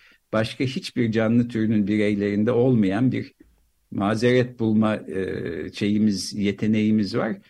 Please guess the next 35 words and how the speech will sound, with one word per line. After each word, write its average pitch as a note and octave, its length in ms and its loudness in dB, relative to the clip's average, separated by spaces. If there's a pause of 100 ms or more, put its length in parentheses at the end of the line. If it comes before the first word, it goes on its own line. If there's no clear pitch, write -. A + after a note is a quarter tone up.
(220)
Bu F3+ 100 0
da G#3+ 80 4
sosyal F#3+ 480 2
psikolojinin E3+ 580 0
genel A2+ 280 2
olarak G2 320 0
çalıştığı A2 520 -2
ve C#3 140 0
belgelediği C3 680 2
bir A2+ 60 -6
şey C4 180 -2
ama G#3+ 260 2
bu G#3 180 0
gibi F3+ 240 -2
durumlarda C#3+ 720 0 (380)
ne, F3+ 280 2
nasıl G3 320 2
açıklanıyor? G2 720 -2
Yani B2+ 460 2 (200)
bu F3+ 100 2
insanlar D#3+ 500 0
ya D3 220 2
da C#3+ 220 0 (240)
ya F#3 180 0
peki G3 240 0
kabul E3+ 260 2
ediyorum, A2+ 400 2
ben D#3 180 4
çok C#3+ 380 -4
ahlaksız, B2+ 580 0
alçak, A#2+ 460 -2
rezil A#2+ 400 2
bir, G2 340 -2 (120)
e, F#2+ 200 -2
insanım. A2 640 -2